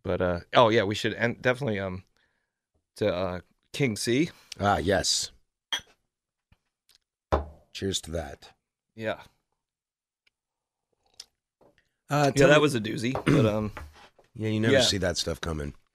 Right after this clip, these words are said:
Speaker 1: Yeah, but yeah, just like I said, we're not all still here, and, um, yeah.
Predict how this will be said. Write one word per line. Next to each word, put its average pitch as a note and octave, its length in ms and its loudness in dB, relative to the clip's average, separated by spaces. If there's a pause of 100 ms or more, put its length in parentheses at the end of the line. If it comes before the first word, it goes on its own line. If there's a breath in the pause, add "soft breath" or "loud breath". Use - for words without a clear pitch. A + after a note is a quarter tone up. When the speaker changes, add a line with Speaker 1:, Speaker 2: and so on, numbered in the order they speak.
(1120 loud breath)
Speaker 1:
Yeah, A2+ 260 4
but G#2 180 -6
yeah, G2+ 220 -4
just G2 420 -10
like G2+ 140 -8
I G#2 40 -4
said, G2+ 220 -6
we're A2+ 160 -2
not A2+ 200 -2
all G2 160 -4
still F#2+ 240 -6
here, F#2 280 -6
and, F2 240 -8
um, E2 280 -18 (1600)
yeah. - 180 -10